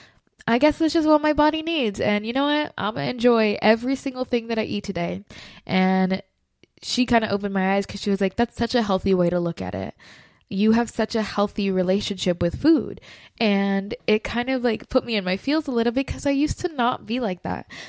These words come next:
I used to really have a poor relationship with food,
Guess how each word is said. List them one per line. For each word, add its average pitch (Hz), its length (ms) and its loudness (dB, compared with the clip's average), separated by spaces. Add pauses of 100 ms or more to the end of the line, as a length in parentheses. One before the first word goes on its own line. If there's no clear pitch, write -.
(180)
I 220 120 -2
used 240 400 0
to 247 560 0
really 262 320 0
have 254 240 -2
a 208 80 0
poor 254 340 4
relationship 196 580 -2
with 190 140 -2
food, 185 340 0